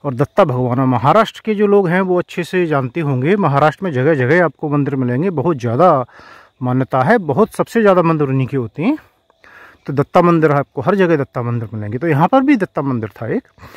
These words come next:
तो दत्तात्रेय भगवान का है वो, जिनके कि तीन सिर होते हैं और छः हाथ होते हैं, जो कि तीनों भगवान के हैं। तो एक जो है ब्रह्मा विष्णु महेश तीनों का, शिव जी का, ब्रह्मा जी का और नारायण का मिला हुआ रूप माना जाता है। तो वो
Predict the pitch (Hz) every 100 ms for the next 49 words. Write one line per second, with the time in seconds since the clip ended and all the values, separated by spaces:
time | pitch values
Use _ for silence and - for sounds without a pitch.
0 | - - 127 147 - 233 147 196 220 127
1 | 127 147 139 123 117 135 254 269 240 233
2 | 226 214 190 196 - 185 196 147 185 302
3 | 311 - 226 190 175 139 117 123 113 196
4 | 294 _ - - _ 160 208 196 214 185
5 | 131 147 151 127 117 104 - _ _ _
6 | _ _ _ _ _ 170 220 262 202 208
7 | - 202 180 196 170 139 147 175 139 -
8 | 185 135 143 - 143 139 151 151 202 -
9 | 123 123 156 180 156 120 123 131 147 180
10 | 175 147 135 123 120 120 117 117 135 131
11 | 120 156 269 - - _ 131 156 214 196
12 | 175 196 190 160 135 110 110 107 113 127
13 | - _ _ _ _ - - _ 233 160
14 | 120 220 302 311 202